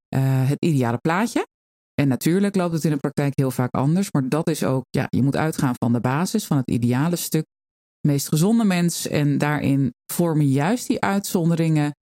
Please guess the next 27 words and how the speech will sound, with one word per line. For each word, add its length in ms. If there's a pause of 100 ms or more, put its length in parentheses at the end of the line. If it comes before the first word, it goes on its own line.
(180)
ook 140
weer 180
de 180
tekenen 540
wat 180
je 80
lichaam 380
jou 160
geeft, 340
hè? 80
De 80
signalen 520
die 100
jouw 120
lichaam 360
je 100
geeft 440 (280)
in 180
wat 200
er 60
aan 140
de 60
hand 240
is 260
of 100
kan 220
zijn. 320